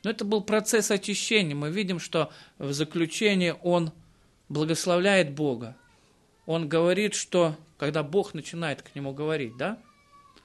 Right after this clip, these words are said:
Бог начинает говорить, показывает ему: «Ты посмотри, вот, э, можешь ли ты вот это сделать или это?» И Иов говорит: «Я, э, раскаюсь кра-, в, в прахе и пепле». То есть это был момент,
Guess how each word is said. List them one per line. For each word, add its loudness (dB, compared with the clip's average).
Бог 0
начинает -2
говорить, 2
показывает 2
ему: -2
«Ты -6
посмотри, -2
вот, -2
э, -2
можешь 0
ли 4
ты 0
вот 0
это 2
сделать 0
или 0
это?» 0
И 2
Иов 4
говорит: 0
«Я, 0
э, -4
раскаюсь 4
кра-, -4
в, -8
в -20
прахе 0
и 0
пепле». 0
То -10
есть -6
это -2
был 0
момент, 2